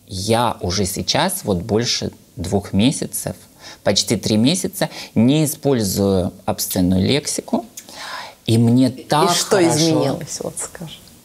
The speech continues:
Speaker 1: Я счастлива. Я правда счастлива, потому что я все-таки верю в силу слова. Я сейчас очень надеюсь, что, знаешь, тебе там не напишут, чем вы вообще накормили, напоили, накололи
Speaker 2: Нет,
Speaker 1: эту
Speaker 2: правда,
Speaker 1: Максимову,
Speaker 2: у меня
Speaker 1: она
Speaker 2: это
Speaker 1: пришла
Speaker 2: такое,
Speaker 1: такая,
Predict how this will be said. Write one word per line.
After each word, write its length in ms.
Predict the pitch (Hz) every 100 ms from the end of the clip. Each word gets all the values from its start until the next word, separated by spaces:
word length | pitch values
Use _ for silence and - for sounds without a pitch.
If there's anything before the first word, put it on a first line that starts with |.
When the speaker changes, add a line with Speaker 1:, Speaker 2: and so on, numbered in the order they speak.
| _ -
Speaker 1:
Я 120 | -
счастлива. 720 | - - - 110 - - - - - _ _ _ _ _ _ -
Я 160 | 107 113
правда 460 | 147 143 147 127
счастлива, 580 | - - 160 - 131 110
потому 440 | - 104 107 120
что 200 | 151 -
я 160 | 110 113
все-таки 520 | - 165 170 - 120
верю 400 | 104 131 165 - - - - -
в 60 |
силу 340 | - - 156 156
слова. 460 | - 156 160 131
Я 180 | 107 127
сейчас 320 | 127 156 151 -
очень 340 | 165 - -
надеюсь, 420 | 127 123 123 175
что, 200 | 147 -
знаешь, 260 | 110 165 185
тебе 220 | - 104
там 200 | - 113
не 60 | 117
напишут, 520 | 117 117 139 135 104 - - -
чем 380 | - - 147 160
вы 40 | 123
вообще 760 | 123 - - - 147 127 101 107
накормили, 840 | 113 - 127 123 127 139 147 123
напоили, 800 | 117 110 - 117 131 143 135 117
накололи 680 | 110 123 120 135 147 165 160
Speaker 2:
Нет, 140 | 143
Speaker 1:
эту 80 | 143
Speaker 2:
правда, 160 | 143
Speaker 1:
Максимову, 400 | 139 - 202 226
Speaker 2:
у 20 | 165
меня 60 | 156
Speaker 1:
она 100 | 156
Speaker 2:
это 80 | 147
Speaker 1:
пришла 480 | 143 139 - 175 214
Speaker 2:
такое, 120 | 156
Speaker 1:
такая, 240 | 131 160